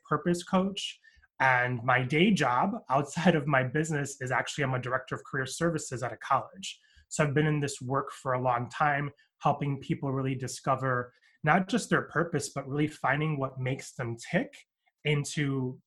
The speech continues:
matching their values, their skills, and their interests into where they want to be in life. Um, so bringing all those things together kind of play a good role. I also help people find a purpose when they're looking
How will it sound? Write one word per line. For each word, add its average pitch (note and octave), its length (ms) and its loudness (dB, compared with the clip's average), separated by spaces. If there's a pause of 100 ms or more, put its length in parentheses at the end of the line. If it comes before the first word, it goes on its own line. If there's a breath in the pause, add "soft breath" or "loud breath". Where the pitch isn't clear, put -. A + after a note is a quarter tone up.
(120)
matching D3 500 2
their C3 180 0
values, F#3+ 500 4
their C#3 140 -2
skills, F#3 440 0
and C#3 140 0
their C3 160 -4
interests D#3+ 580 0 (380 soft breath)
into C#3+ 460 -2
where C#3+ 240 2
they C#3+ 120 0
want C3 260 4
to B2+ 40 -4
be B2 200 -6
in A#2+ 160 -4
life. - 480 -8 (520 soft breath)
Um, A#2+ 320 2
so - 160 -4
bringing F#3 280 8
all E3+ 160 8
those E3 180 2
things D#3 260 0
together C3+ 440 0
kind B2+ 220 2
of A#2 160 -2 (380)
play D#3+ 120 2
a C#3 60 0
good B2+ 220 -4
role. A#2+ 400 -4
I B2+ 60 2
also D#3 260 0
help D3 280 0
people C#3+ 600 -2 (300)
find G3+ 380 8
a F3+ 60 2
purpose D3 480 -2
when C3+ 80 0
they're C3 140 -2
looking C3+ 320 -4